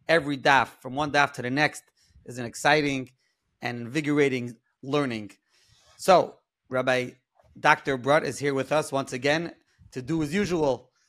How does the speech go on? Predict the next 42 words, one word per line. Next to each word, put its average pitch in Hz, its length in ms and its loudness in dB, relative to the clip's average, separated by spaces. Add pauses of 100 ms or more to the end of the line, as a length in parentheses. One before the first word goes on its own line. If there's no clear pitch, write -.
Before 170 240 -8
we 165 100 -6
start 147 240 -2
a - 20 -4
Masechta, 160 600 2
he 139 100 -4
takes 165 340 -2
us 143 140 -6
through 156 280 -6
the 139 100 -4
history 156 460 -6
of 151 100 -4
some 156 240 -4
of 139 80 -4
the 135 60 -6
Mefarshim 156 440 -2
on 135 80 -4
the 123 60 -6
Masechta, 170 560 0 (360)
and 156 120 -8
usually 160 500 -2 (300)
focuses 147 720 0
on 135 240 -2
one 156 160 0
or 143 100 0
two 151 480 0 (380)
of 139 180 2
the 127 300 0 (360)
classic - 600 0 (100)
volumes 135 680 -2 (300)
that 127 100 -2
are 135 100 0
written 156 240 -4
on 156 80 0
the 156 80 -4
Masechta, 170 580 -2
and 185 140 -6
usually 185 300 -4
he 170 80 -2
has 165 220 2
a 151 60 -6
couple 147 520 -2